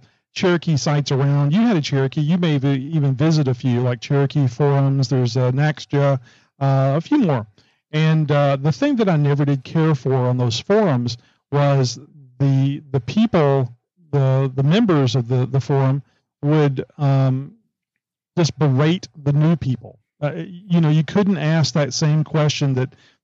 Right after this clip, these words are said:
fifteen thousand other people had asked without somebody commenting, "Why don't you do a Google search? Why don't you look at the forum before you post?"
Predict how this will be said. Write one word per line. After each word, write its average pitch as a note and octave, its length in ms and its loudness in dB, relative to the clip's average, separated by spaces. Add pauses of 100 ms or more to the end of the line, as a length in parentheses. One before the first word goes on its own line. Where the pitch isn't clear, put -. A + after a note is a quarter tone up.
fifteen F3 360 0
thousand D3 380 0
other C#3 140 0
people D#3 260 -2
had B2 160 -2
asked C#3 480 -2 (260)
without C#3+ 300 -2
somebody C#3+ 320 0
commenting, C#3 640 0 (300)
"Why E3+ 300 0
don't F3+ 240 0
you E3 80 0
do D3+ 260 2
a D3+ 60 0
Google C3+ 280 0
search? A2 320 -4
Why D#3 200 0
don't F3+ 200 0
you E3 380 0
look D#3+ 240 0
at D#3+ 80 -6
the D3+ 80 -2
forum D3+ 380 0
before C#3 280 0
you C#3 200 0
post?" B2 380 -2